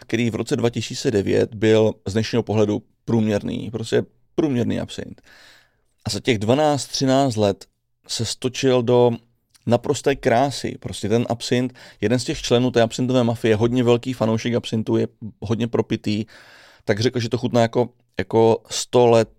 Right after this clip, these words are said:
sto padesát let starý absint, jako preban v podstatě, předzákazový absint, že je tak strašně dobrý. Takže u toho absintu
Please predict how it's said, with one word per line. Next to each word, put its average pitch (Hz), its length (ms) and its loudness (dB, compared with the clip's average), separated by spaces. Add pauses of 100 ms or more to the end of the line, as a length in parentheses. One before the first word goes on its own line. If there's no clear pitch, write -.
sto - 240 -4
padesát 117 420 2
let 113 60 2
starý 110 320 -2
absint, - 280 -6
jako - 160 -10 (340)
preban 104 420 0
v - 80 -18
podstatě, - 440 -10
předzákazový 107 800 -2
absint, - 420 -6 (440)
že 110 120 0
je 123 40 4
tak 123 220 0
strašně 135 360 -2
dobrý. 117 260 -2 (680)
Takže 104 220 -2
u 113 60 0
toho 160 180 0
absintu 113 640 0